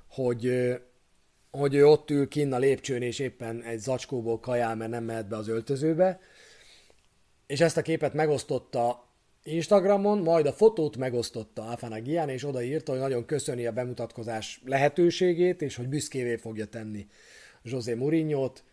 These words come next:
Hát elsőként az első gólja után Mourinhohoz szaladt Afanagian, akinek nagyon-nagyon sokat köszönhet. Én azt hiszem, hogy, ö, amit Mourinho kiemelt vele kapcsolatban, az egy nagyon jó hír, hogy így szívja magába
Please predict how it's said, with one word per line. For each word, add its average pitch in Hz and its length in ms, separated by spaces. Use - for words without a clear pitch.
Hát - 200
elsőként 190 720
az 139 80
első 135 360
gólja 123 280
után 120 240
Mourinhohoz 117 560
szaladt 117 420
Afanagian, 120 600
akinek 113 280
nagyon-nagyon 120 520
sokat 117 320
köszönhet. 131 580
Én 151 180
azt 180 160
hiszem, 170 320
hogy, 147 240
ö, 139 240
amit 131 220
Mourinho 160 360
kiemelt 139 420
vele 135 200
kapcsolatban, 131 500
az 120 60
egy 123 100
nagyon 127 320
jó 127 220
hír, 156 360
hogy 135 180
így 139 120
szívja 156 440
magába 117 600